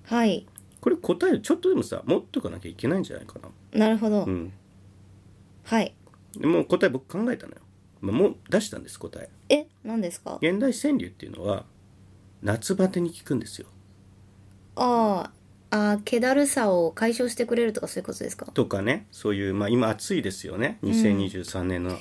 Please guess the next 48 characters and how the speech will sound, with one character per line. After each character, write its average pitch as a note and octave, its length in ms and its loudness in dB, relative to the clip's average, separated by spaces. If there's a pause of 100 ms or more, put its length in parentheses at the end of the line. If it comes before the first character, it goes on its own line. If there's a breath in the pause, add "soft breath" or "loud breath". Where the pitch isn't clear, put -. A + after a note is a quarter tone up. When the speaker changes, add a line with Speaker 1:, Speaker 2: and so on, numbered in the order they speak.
(160)
Speaker 2:
夏 F#2+ 300 -4
は。 F#2+ 180 0
Speaker 1:
も A#3 320 4
う A3 80 2
だ C4+ 220 4
る G4+ 160 4
く G#4+ 160 -2
て D#4 180 2
し C#4 120 -4
ょ B3 140 -2
う A#3 40 -4
が A#3+ 140 0
な - 0 -
い A#3 260 4
で G#3 140 -4
す。 G#3 80 -10
Speaker 2:
で - 0 -
し - 20 -8
ょ？ G#2 60 -2
あ、 - 20 -2
高 C3 220 0
田 C3 40 -4
さ C3 120 -4
ん、 A2 200 -6
夏 G2+ 260 -6
バ G#2+ 100 -2
テ A2 100 -4
に G2 60 0
な C3 80 0
っ - 20 -14
て - 160 -14
る？ C#4 160 -12
Speaker 1:
は G#3 380 0
い。 - 160 -8 (840)
Speaker 2:
じ - 80 -4
ゃ - 40 -2
あ - 20 -2
僕 B2+ 240 0
が A3 100 2
ね、 G#3 140 2
プ - 120 -4
レ A#3+ 100 4
ゼ D4 80 -2
ン E3+ 60 -2
ト - 80 -10
す - 140 -12
る F2 100 -8
よ。 - 140 -14